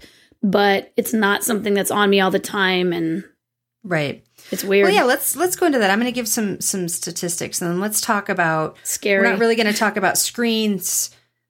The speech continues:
Speaker 2: screen free so much as, as social media. We'll talk a little bit about screen free, but
Speaker 1: Okay.
Speaker 2: just kind of interesting, and I'm sure everybody's read this a million times, but worldwide, people spend anywhere between one to three hours daily just checking social media. So that's, like, no other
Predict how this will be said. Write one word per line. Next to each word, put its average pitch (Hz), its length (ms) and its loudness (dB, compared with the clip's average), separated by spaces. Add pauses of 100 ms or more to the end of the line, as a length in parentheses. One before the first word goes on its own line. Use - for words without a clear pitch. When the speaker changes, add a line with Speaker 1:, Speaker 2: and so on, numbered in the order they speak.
(340)
Speaker 2:
screen 311 420 0
free 208 280 2
so 196 200 0
much 175 300 0
as, 165 320 -4
as 170 200 0
social 170 360 0
media. 156 200 0
We'll 175 60 -2
talk 202 160 0
a 185 40 2
little 170 180 0
bit 151 120 -2
about 139 220 -4
screen 127 300 -6
free, - 360 -12
but 139 120 0
Speaker 1:
Okay. 190 260 -2 (680)
Speaker 2:
just - 340 0 (680)
kind 277 300 0
of 196 80 0
interesting, 180 560 0
and 160 100 0
I'm 165 80 2
sure 175 380 2
everybody's 160 440 -2
read 151 140 -2
this 147 180 -2
a 147 60 -2
million 147 320 -2
times, 151 420 -2
but - 260 0 (680)
worldwide, 196 720 0
people 185 240 -6
spend 165 500 0
anywhere 160 320 0
between 160 340 -2
one 180 160 2
to 240 40 -2
three 220 220 -2
hours 165 240 2
daily 151 480 -2
just - 680 -2
checking 180 500 0
social 160 400 -2
media. - 320 -10
So - 180 -4
that's, 170 280 0
like, 156 220 -4
no 180 420 2
other 170 480 2